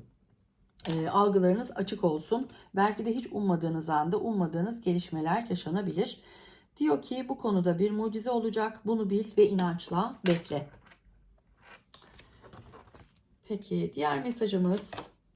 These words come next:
"Yüreğindekini söyle. Bil ki kendini sevgiyle ifade ettiğinde karşındakinin yüreğinde de sevginin pembe gülleri açar.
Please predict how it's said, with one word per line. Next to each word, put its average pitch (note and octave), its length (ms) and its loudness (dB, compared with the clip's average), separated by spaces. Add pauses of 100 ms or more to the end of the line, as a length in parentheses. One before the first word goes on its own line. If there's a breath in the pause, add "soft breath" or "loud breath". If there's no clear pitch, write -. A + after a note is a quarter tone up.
(880 soft breath)
"Yüreğindekini A#3 680 0
söyle. E3+ 580 -2 (440 loud breath)
Bil D4+ 240 0
ki B3 140 -4
kendini G#3 440 0
sevgiyle G3 500 0
ifade D#3+ 420 -2
ettiğinde E3 600 -2
karşındakinin F#3+ 800 0
yüreğinde F3 460 2
de F3+ 240 -2 (260 loud breath)
sevginin F#3+ 640 2
pembe E3+ 360 2
gülleri E3 380 0
açar. E3+ 440 -4